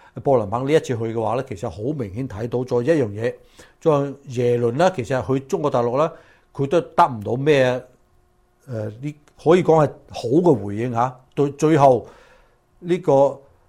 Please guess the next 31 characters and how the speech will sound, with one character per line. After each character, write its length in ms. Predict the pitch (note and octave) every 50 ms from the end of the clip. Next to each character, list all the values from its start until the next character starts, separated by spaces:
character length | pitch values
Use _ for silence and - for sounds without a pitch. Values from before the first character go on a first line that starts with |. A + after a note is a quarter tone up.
| _ _ _ _ -
外 220 | - C#3+ D#3 C#3+ C3+
交 140 | F3 F3 E3+
部 180 | F3 D3 B2+
出 140 | B2 - F3+
嚟 160 | D3 A#2 G2+ G2
回 160 | G2+ G2+ G2+
應 180 | A#2 C3 C3 A#2+
耶 140 | G#2+ G2
倫 140 | F#2+ F#2+ F#2+ G2+
嘅 80 | A2+
時 100 | A2+ -
候 100 | F#2+ F#2+
呢， 100 | A#2 C3+
就 80 | B2+ B2+
講 180 | - A2 A#2
緊 140 | B2+ D3 D3
話 120 | C#3 C3+ A#2
佢 120 | - C3
哋 40 | A2+
會 360 | A#2 G#2 G2+ G#2+ - G#2+ A2
繼 100 | G#2 -
續 40 | -
嘅。 120 | - A2+ - _ -
咁 180 | - D#3 G3 G3
呢 180 | A3 A#3 A#3+ G3
次 200 | - - E3 D3
布 240 | - D#3+ D3 D3
林 160 | B2+ G#2+ G2 G2
肯 220 | A#2+ D3 D3 C3+
去 80 | C#3+ C#3
到， 200 | C#3 C3+ C#3